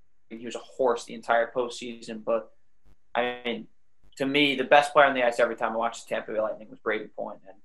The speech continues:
that says a lot about what he can do as a player, given how many talented guys that are on this roster. I mean, Kucherov, Hedman,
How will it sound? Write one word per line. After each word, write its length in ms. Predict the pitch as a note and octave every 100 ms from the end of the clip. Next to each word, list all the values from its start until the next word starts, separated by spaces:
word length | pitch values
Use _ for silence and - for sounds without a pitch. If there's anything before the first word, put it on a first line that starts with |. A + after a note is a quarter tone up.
| - - -
that 220 | B2+ -
says 140 | C3
a 60 | A2+
lot 260 | A#2 A#2
about 280 | A#2 A#2+ -
what 180 | A#2 - -
he 140 | C3
can 180 | - A#2
do 160 | A#2+ A2
as 120 | -
a 40 |
player, 440 | - B2+ A#2+ A#2 A#2
given 280 | A#2+ A2 G#2 - - -
how 220 | - C3 B2+
many 200 | A2+ A2
talented 540 | - B2 C3+ C3 A#2
guys 280 | A#2+ A#2+ A2+ - - - - - - -
that 180 | D#3+ B2
are 140 | A2+
on 180 | A#2+ A#2
this 200 | A2+ A2+
roster. 340 | A#2 A#2+ - A2
I 40 |
mean, 160 | G2 - -
Kucherov, 520 | C3+ C3 A2+ A2 A2 -
Hedman, 440 | C3 B2 A2+ A2